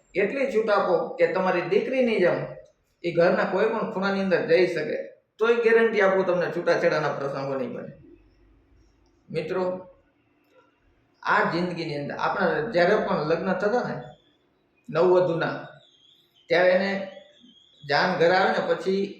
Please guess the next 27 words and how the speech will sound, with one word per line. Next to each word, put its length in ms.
ઘરના 340
ઉંબરે 300
અનાજનો 880
એક 220
કળશ 240
હોય, 100
એને 440
ઠેબુ 260
મારવાનું 560
કહે. 200
આ 140
પણ 180
એક 160
વિધિ 280
હતી. 360
એ, 60
એ 360
સૂચવે 380
છે 240
કે 200
આદિ 300
સુધી 340
આ 100
લક્ષ્મીને 580
કોઈ 220
કહેવાડું 640
નહોતું, 520